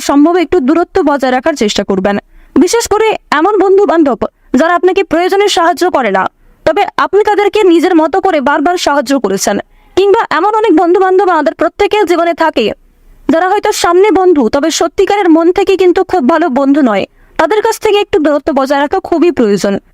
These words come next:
কারণ আজকে কিন্তু আপনার অনেকেই দুর্বলতার সুযোগ নেওয়ার চেষ্টা করবে, কিংবা অনেকেই আপনার সফলতা দেখে পাশে আসবে, তো অবশ্যই তাদের কাছ থেকে একটু সামনে চলার চেষ্টা করবেন। এবং অনেকেই কিন্তু আপনাকে বন্ধু বলে আপনার কাছ থেকে অনেক কিছু হাতিয়ে নিতে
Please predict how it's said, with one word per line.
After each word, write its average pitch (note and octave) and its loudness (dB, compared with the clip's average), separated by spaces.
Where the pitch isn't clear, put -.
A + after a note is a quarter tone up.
কারণ F4+ 0
আজকে D#4+ -2
কিন্তু G#4+ 2
আপনার F#4+ -2
অনেকেই E4 0
দুর্বলতার F4+ 0
সুযোগ E4+ 2
নেওয়ার F4+ 0
চেষ্টা E4+ 0
করবে, F4 0
কিংবা F#4 4
অনেকেই E4+ 0
আপনার D4+ 0
সফলতা F#4+ -2
দেখে F#4 0
পাশে A#3+ -4
আসবে, G3 0
তো F4 0
অবশ্যই G#4 -2
তাদের E4+ 0
কাছ G#4 -2
থেকে G4+ 2
একটু G#4+ -2
সামনে D4+ 2
চলার D#4+ -2
চেষ্টা E4 -2
করবেন। F#4 0
এবং D4 0
অনেকেই F4 0
কিন্তু F#4 2
আপনাকে F#4 0
বন্ধু F4 2
বলে D4+ 0
আপনার C#4+ -2
কাছ D4+ -2
থেকে D#4 0
অনেক D#4+ -2
কিছু F4+ -2
হাতিয়ে D4+ 0
নিতে E4+ 0